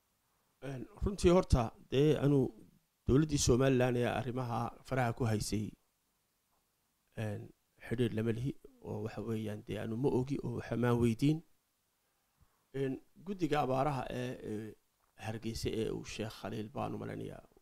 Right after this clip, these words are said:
madaxda u yahay wasiirka waqaaftuna, dee, kolley iyagaa og iyo siday ugu talagaleen. Een, abaarta lafteedu dee way kala darayduna, waxaan ogahay in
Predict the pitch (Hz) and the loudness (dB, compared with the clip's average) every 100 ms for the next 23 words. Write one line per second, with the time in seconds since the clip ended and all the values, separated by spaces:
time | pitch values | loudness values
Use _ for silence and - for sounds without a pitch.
0 | - - - - - - - 113 123 113 | -20 -20 -20 -20 -20 -20 -12 -6 -4 -2
1 | 120 120 104 107 120 - 113 104 113 120 | 0 0 -2 -4 -8 -6 -8 -6 -8 -6
2 | 117 - 113 113 - _ _ _ _ _ | -4 -4 -6 -10 -14 _ _ _ _ _
3 | _ _ _ _ _ _ _ _ _ - | _ _ _ _ _ _ _ _ _ -12
4 | - 127 117 - 135 123 120 - - - | -6 -6 -6 -8 -8 -4 -4 -4 -10 -14
5 | _ _ _ _ - 117 - 120 113 123 | _ _ _ _ -8 -6 -4 -2 -2 -4
6 | - 113 113 123 156 - _ _ _ _ | -6 -6 -4 -6 -6 -10 _ _ _ _
7 | _ _ _ _ _ _ _ _ - 127 | _ _ _ _ _ _ _ _ -8 -4
8 | 123 - _ _ _ _ _ _ - 151 | -4 -8 _ _ _ _ _ _ 2 8
9 | 180 - 156 - 147 127 139 143 147 131 | 8 6 0 0 -2 0 2 4 4 2
10 | 123 123 127 127 120 143 135 - 123 127 | -2 0 0 0 0 2 0 0 -2 -2
11 | 120 120 | -2 -4